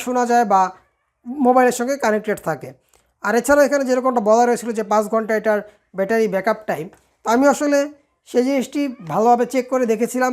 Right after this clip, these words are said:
যে আমি আসলে কতটা ব্যাকআপ টাইম পেয়েছি, সে-, সেই জিনিসটি আমি আপনাদের সঙ্গে শেয়ার করব। তো এখানে যেরকমটা বলা রয়েছে আসলে পাঁচ ঘন্টা একটানা আমরা ব্যবহার করতে পারবো। তো আমি সম্পূর্ণ ব্যাটারি ডিটেলস আপনাদের সঙ্গে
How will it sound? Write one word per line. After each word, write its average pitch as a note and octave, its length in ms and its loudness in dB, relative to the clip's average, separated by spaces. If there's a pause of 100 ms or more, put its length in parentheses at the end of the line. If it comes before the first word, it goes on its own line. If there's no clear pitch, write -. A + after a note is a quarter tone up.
যে G3+ 100 0
আমি G#3 160 0
আসলে A3 220 -4
কতটা G#3+ 240 -2 (100)
ব্যাকআপ G3 240 -2 (180)
টাইম G#3+ 200 2
পেয়েছি, A3+ 300 0
সে-, - 120 -6 (100)
সেই C4+ 140 0
জিনিসটি D4 280 0
আমি A#3+ 120 2
আপনাদের G#3+ 280 -4
সঙ্গে G3+ 240 -4
শেয়ার A3+ 180 2 (120)
করব। F#3 200 -4 (300)
তো - 100 -8
এখানে D4+ 240 4
যেরকমটা D4+ 340 0 (100)
বলা B3 160 6
রয়েছে B3+ 240 0
আসলে A#3+ 160 -4 (100)
পাঁচ A3 140 0 (120)
ঘন্টা A3+ 260 0 (520)
একটানা B3+ 340 -4
আমরা A#3 180 0
ব্যবহার G3+ 300 2
করতে G3+ 180 -8 (100)
পারবো। F3+ 220 -4 (140)
তো - 120 -8
আমি A#3+ 100 0 (120)
সম্পূর্ণ B3+ 300 -2 (160)
ব্যাটারি G#3+ 320 0 (520)
ডিটেলস A3 380 2
আপনাদের A3 280 -4
সঙ্গে G#3 180 -4